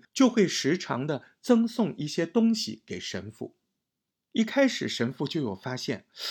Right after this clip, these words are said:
哎，原住民送来的这些物品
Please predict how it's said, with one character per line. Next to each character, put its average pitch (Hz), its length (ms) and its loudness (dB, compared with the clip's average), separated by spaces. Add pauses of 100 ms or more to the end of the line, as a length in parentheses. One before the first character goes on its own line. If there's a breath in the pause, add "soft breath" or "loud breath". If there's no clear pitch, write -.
(220 loud breath)
哎， 202 240 0 (140)
原 165 220 4
住 269 160 2
民 170 180 0
送 226 240 -2
来 151 160 -2
的 165 120 -2
这 190 160 -2
些 196 160 2
物 220 240 2
品 104 300 -6